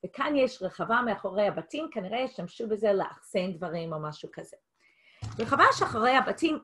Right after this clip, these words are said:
אין מטלטלים בו אלא בדלת אמות. זה לא הוקף לדירה, כי, ו-, ועובדה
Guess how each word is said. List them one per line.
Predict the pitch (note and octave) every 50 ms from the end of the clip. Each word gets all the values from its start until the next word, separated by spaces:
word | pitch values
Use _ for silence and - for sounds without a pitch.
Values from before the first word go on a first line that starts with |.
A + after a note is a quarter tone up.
| _ _ -
אין | C4 C#4 C#4 C#4+
מטלטלים | C#4 - B3+ - - B3 G3+ F#3+ G3 F#3
בו | F#3 - -
אלא | E3 D#3 D#3
בדלת | D#3 D#3+ - D3 C3 C3+ C#3 C#3
אמות. | E3+ G3 A#3+ D4 - - - -
זה | - G3 F#3
לא | F#3+ G#3 B3+
הוקף | D#4 D#4+ - - C4+ B3+ C4+ C4+ A#3+
לדירה, | B3 B3+ G#3 B3+ B3 C4 D#4 F4 A#3+ - - _ _ _ _ _ _ _ _
כי, | - E3 C#3+ -
ו-, | D#3 D#3+ - - _ -
ועובדה | D3 E3 D3 - - - D#3+ C#3 C#3+ D#3 C#4